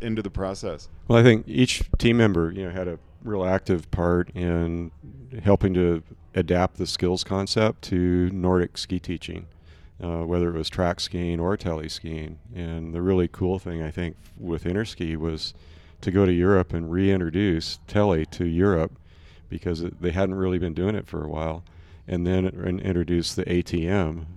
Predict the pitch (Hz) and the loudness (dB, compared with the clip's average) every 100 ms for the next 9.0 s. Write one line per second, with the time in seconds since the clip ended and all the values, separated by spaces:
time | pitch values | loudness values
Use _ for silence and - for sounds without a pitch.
0 | - 107 - - 90 80 82 80 - 87 | -18 -20 -16 -8 -6 -4 -6 -8 -4 -4
1 | 85 - 82 80 82 82 - - 82 82 | -2 -6 -8 -6 -6 -6 -8 -6 -2 -2
2 | 82 - - - - - - - 90 92 | -6 -10 -20 -20 -20 -20 -20 -4 0 2
3 | 82 87 85 87 87 87 85 80 87 85 | 0 -4 -8 -6 -2 2 0 0 -6 -10
4 | - - - - - 87 85 - 87 - | -12 -20 -20 -12 -4 -2 -2 -4 -4 -4
5 | 87 85 85 85 80 80 82 82 78 85 | -2 0 0 -2 -4 -8 -8 -6 -2 0
6 | 82 78 - - - - 92 87 87 - | 0 -2 -8 -16 -20 -8 0 2 2 -2
7 | 82 82 87 82 82 82 - - - - | -6 -4 -6 -6 -6 -6 -10 -20 -20 -20
8 | - 85 82 82 - 82 85 82 - | -12 -10 -8 -8 -4 -4 -4 -6 -8